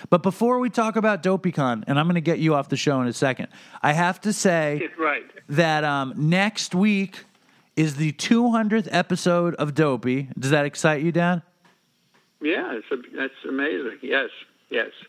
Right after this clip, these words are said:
Speaker 1: For the last
Speaker 2: Yeah, and, uh,
Speaker 1: What?
Speaker 2: go ahead. I'm sorry.
Speaker 1: What are you gonna say?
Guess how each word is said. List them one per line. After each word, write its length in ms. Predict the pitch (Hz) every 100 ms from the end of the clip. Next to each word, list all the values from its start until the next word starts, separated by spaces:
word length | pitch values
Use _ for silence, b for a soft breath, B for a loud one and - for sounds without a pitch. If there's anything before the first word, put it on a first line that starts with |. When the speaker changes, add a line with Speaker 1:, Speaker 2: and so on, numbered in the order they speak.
| -
Speaker 1:
For 180 | 131 190
the 120 | 175
last 460 | 175 185 202 220 151
Speaker 2:
Yeah, 120 | - 156
and, 140 | 160
uh, 200 | 156 139 _ -
Speaker 1:
What? 380 | 127 117 90 - _ _
Speaker 2:
go 240 | - 165 196
ahead. 180 | 214 143
I'm 140 | 165 -
sorry. 260 | 123 117
Speaker 1:
What 140 | 170 196
are 20 |
you 60 | 208
gonna 180 | 208 180
say? 300 | 139 87